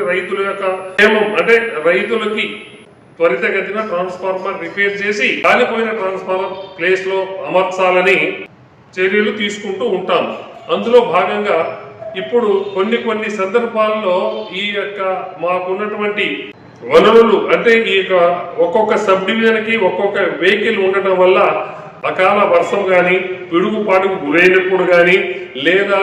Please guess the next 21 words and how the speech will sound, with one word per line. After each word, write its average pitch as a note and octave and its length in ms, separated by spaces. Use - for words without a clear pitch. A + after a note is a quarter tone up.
కొన్ని G3+ 280
కొన్ని G3+ 220
సందర్భాల్లో G#3 720
అత్యధికంగా A#3+ 800
ట్రాన్స్‌ఫార్మర్లు G#3 640
కాలిపోవడం F#3+ 520
లేదా F#3 240
విద్యుత్ G#3 380
వ్యవస్థలో G3 460
కొన్ని F#3+ 280
అవాంతరాలు G#3+ 640
ఏర్పడటం F#3+ 480
లేదా F#3 220
కొన్ని F3+ 200
సమస్యలు A3+ 480
ఉద్భవించడం G3+ 760
వల్ల F#3+ 160
ఒకే A3+ 200
వెహికల్ G3+ 400
నాలుగు F#3 300
మండలాలు F3+ 420